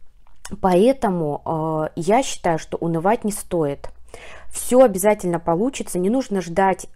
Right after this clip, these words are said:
результата прямо сейчас. То есть вы работаете на будущее. Даже если вы сейчас начали с чего-то, ждите результат через какое-то время. И ни на каком этапе не опускайте руки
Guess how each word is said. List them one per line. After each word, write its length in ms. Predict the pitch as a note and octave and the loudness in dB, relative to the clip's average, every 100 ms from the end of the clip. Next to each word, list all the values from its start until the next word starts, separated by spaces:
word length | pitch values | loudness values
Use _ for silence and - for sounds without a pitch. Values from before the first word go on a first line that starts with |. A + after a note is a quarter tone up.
| - | -8
результата 540 | E3+ E3+ F3 F3 B3+ G#3 | -4 -2 -2 0 2 0
прямо 260 | F#3 G3+ G3+ | 0 0 0
сейчас. 540 | F#3+ - E3+ D#3+ - | -4 -2 -2 -2 -6
То 60 | - | -4
есть 160 | F#3+ G3 | -2 2
вы 120 | C4+ | 2
работаете 520 | A#3 F#3 A3+ G#3 G3+ | 2 0 -2 -2 -2
на 100 | F#3 | -4
будущее. 500 | F3 F#3 D#3+ - D#3 | -2 -4 -4 -6 -2
Даже 180 | F#3 A#3+ | 0 0
если 180 | - A3 | -2 -4
вы 60 | |
сейчас 380 | G#3 G#3+ G3+ F#3 | -4 -4 -4 -2
начали 360 | F#3 - - C4+ | -2 -2 -2 -2
с 100 | - | -4
чего-то, 480 | - C4 C#4 C#4+ D4 - - - - | -4 0 0 0 -6 -10 -12 -10 -4
ждите 320 | F#3 F#3+ - F#3+ | 0 2 2 2
результат 400 | F3 F3+ G3 - | 2 2 0 0
через 220 | F#3+ - | -4 -2
какое-то 500 | F3 - A#3+ A#3+ G#3 | -2 4 4 4 -2
время. 500 | E3+ F#3 E3+ D3+ D3 - | 0 0 0 -2 -6 -4
И 160 | G3 C#4 | 0 4
ни 120 | F4 | 4
на 120 | C4 | 2
каком 340 | G#3 G3+ G3 F3+ | 0 0 0 0
этапе 340 | F3 D#3+ D#3 | -2 -2 -4
не 100 | D#3 | -6
опускайте 640 | - - - B3+ - - - | -6 -4 2 2 2 -4 -2
руки 540 | F#3 E3+ - D3 | -2 -2 -6 -8